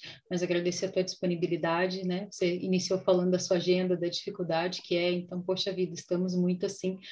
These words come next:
lisonjeados pela sua presença aqui, por você ter aberto aí um espacinho na sua agenda. Muito obrigada. Você, como eu falei logo no início, é uma referência pra todos nós, seja aqui no país, é uma referência mundial, inclusive na área de suicidologia,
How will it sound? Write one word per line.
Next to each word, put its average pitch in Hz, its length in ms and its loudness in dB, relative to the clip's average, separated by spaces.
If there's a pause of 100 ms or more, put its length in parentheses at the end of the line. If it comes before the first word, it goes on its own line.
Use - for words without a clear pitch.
(140)
lisonjeados 190 680 4
pela 185 220 0
sua 190 160 -2
presença 180 520 0
aqui, 185 300 -2
por 175 160 -4
você 180 240 -4
ter 180 180 0
aberto 165 440 0
aí 175 100 0
um 180 60 0
espacinho 175 500 -4
na 180 100 0
sua 196 200 -2
agenda. 160 340 -2 (420)
Muito 190 240 0
obrigada. 185 640 2
Você, 175 380 0
como 180 200 -2
eu 175 60 0
falei 175 260 2
logo 165 280 0
no 185 80 4
início, 175 340 0
é - 20 0
uma 180 120 2
referência 180 600 0
pra 180 120 -8
todos 165 340 -6
nós, 170 340 -2 (220)
seja 185 240 2
aqui 180 160 -2
no 170 100 -2
país, 175 440 0
é 175 40 0
uma 175 120 0
referência 175 520 -2
mundial, 180 480 2
inclusive 180 540 0
na 170 120 -2
área 175 200 -2
de 180 60 -10
suicidologia, 175 880 -2